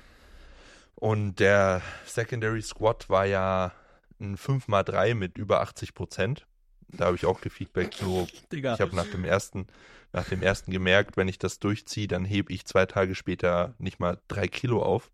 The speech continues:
Speaker 1: Funktioniert einfach nicht. Ähm, entsprechend hab ich jetzt am Secondary Squat Day ein zwei mal zwei mit zweihundertzehn und dann ein drei mal drei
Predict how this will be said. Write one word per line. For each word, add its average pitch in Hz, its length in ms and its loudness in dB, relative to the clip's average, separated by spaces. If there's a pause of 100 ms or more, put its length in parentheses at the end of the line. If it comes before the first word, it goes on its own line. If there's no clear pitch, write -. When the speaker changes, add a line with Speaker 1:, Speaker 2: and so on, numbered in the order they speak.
Speaker 1:
Funktioniert 107 540 -4
einfach - 240 -6
nicht. - 280 -4 (840)
Ähm, 95 680 2 (680)
entsprechend 117 640 -2
hab 110 200 0
ich - 220 -10
jetzt - 320 -2
am 92 140 -6
Secondary 101 720 -2
Squat - 500 -4
Day 92 320 2
ein 92 480 -2
zwei 95 360 -2
mal 92 280 -4
zwei 120 640 0 (100)
mit - 460 -10 (160)
zweihundertzehn 101 920 -2 (680)
und 101 300 -2
dann 98 260 2
ein 90 260 0
drei 107 280 4
mal 117 200 2
drei 98 500 0